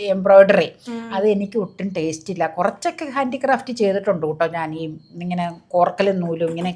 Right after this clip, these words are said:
Speaker 1: കാസ്കേഡിൻ്റെ ഒക്കെ ഇത് നൂല് കിട്ടിയുള്ള. അപ്പം അതൊക്കെ ചെയ്തോ-, ചെയ്യിച്ചുകൊണ്ടിരുന്ന ടീച്ചറിൻ്റെ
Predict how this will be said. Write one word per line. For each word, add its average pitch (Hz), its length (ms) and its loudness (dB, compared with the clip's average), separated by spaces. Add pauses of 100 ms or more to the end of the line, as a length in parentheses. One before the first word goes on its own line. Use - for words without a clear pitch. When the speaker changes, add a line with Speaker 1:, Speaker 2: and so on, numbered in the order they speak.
Speaker 1:
കാസ്കേഡിൻ്റെ 185 680 0
ഒക്കെ 180 200 -14
ഇത് 165 100 2 (160)
നൂല് 175 360 -6
കിട്ടിയുള്ള. 160 400 -2 (440)
അപ്പം 214 180 4
അതൊക്കെ 240 340 4
ചെയ്തോ-, 202 380 4 (140)
ചെയ്യിച്ചുകൊണ്ടിരുന്ന 196 680 2 (100)
ടീച്ചറിൻ്റെ 180 500 -2